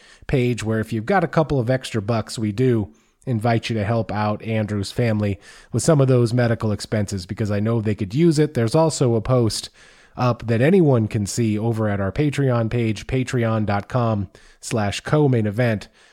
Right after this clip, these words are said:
You can go there and find the link to the GoFundMe as well. So, uh, we're all happy that Andrew is gonna be just fine, but let's help his family out a little bit,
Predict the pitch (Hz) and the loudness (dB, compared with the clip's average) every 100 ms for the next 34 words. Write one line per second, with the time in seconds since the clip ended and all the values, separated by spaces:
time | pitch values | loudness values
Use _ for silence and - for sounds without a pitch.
0 | _ 113 107 113 117 110 113 107 101 104 | _ -6 -2 0 0 2 0 0 -2 -2
1 | 101 - 113 104 98 95 104 101 - - | -4 -4 -2 -2 -4 -4 -4 -4 -6 -6
2 | 104 98 107 101 95 120 110 92 98 95 | -4 -2 -2 -2 -2 -2 -2 -2 -2 -2
3 | 107 135 101 92 - 104 95 - - - | 0 2 0 0 0 0 -2 -10 -20 -20
4 | - 117 110 110 139 143 131 123 120 107 | -4 -2 0 0 2 4 4 2 0 0
5 | 107 107 101 101 98 - 117 107 98 104 | 0 0 0 -2 -4 -2 -2 0 0 -2
6 | 95 107 135 - - 160 165 170 160 127 | -2 -2 -2 -2 -2 0 2 4 2 2
7 | 110 101 - _ _ _ _ - _ - | 0 -2 -14 _ _ _ _ -20 _ -4
8 | 202 196 160 - 185 143 104 101 95 95 | 0 0 0 0 2 2 2 0 -2 -2
9 | 98 92 95 90 | -4 -4 -4 -6